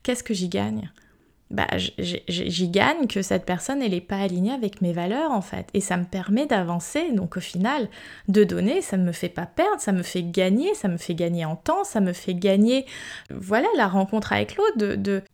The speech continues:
qu'est-ce que j'apprends sur moi, qu'est-ce que j'apprends sur l'autre et, et sur, euh, bah, la valeur que, que je, que je me donne. Parce que finalement,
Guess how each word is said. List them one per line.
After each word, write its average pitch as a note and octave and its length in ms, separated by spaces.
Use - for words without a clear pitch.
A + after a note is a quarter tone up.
qu'est-ce C4+ 200
que A3+ 120
j'apprends A3 440
sur G#3+ 200
moi, C#4+ 240
qu'est-ce B3 160
que G3+ 100
j'apprends G3 380
sur G3 240
l'autre E4+ 320
et, G3+ 100
et G#3 80
sur, G3 300
euh, F#3+ 160
bah, - 220
la F#3+ 200
valeur F#3+ 380
que, G3 220
que F#3+ 200
je, F3+ 160
que - 340
je F3+ 120
me A#3 100
donne. G4+ 260
Parce - 260
que G#3+ 120
finalement, A3 640